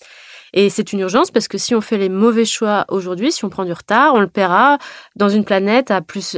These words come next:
un virgule cinq, deux ou trois degrés, pour pas dire plus, euh, dans certaines régions.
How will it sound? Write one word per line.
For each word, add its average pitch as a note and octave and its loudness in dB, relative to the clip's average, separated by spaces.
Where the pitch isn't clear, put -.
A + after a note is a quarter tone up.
un G3+ 0
virgule F#3+ -6
cinq, A3+ 0
deux A#3 2
ou A#3+ 2
trois A#3 0
degrés, G#3 0
pour F#3+ -10
pas F#3+ -4
dire F#3 -8
plus, - -10
euh, E3+ -8
dans F3+ -8
certaines F3+ -10
régions. F3+ -12